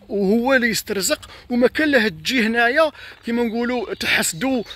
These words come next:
وتديلوا بلاصتو وتطبعوا. لا، لا، ماذا بيه تريح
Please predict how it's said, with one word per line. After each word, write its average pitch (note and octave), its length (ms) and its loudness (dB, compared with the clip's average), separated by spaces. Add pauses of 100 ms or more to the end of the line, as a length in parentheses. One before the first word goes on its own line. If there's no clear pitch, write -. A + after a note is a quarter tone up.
(180)
وتديلوا G#3+ 1040 4
بلاصتو G3+ 480 -2
وتطبعوا. D#3 680 0
لا، C#4 300 6
لا، G3+ 320 2
ماذا G#3+ 540 2
بيه A#3 460 0
تريح A3 600 -4